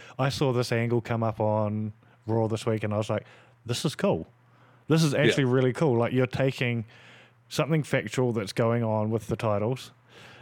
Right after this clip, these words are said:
Speaker 1: and going, "This is an issue. This is why, and this is why."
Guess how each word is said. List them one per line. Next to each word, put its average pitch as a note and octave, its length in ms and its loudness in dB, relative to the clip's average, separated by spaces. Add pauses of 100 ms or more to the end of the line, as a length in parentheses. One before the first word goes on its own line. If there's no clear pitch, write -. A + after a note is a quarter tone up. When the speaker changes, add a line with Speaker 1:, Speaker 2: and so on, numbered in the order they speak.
Speaker 1:
and A2+ 160 -2
going, A2 440 0 (200)
"This B2 120 -2
is A2 100 -4
an G#2+ 100 -2
issue. F#2+ 300 -4 (1040)
This G#2 140 -2
is A2+ 120 -2
why, A#2+ 200 0 (260)
and B2+ 200 0
this A#2 180 0
is A2 100 0
why." G#2 300 -2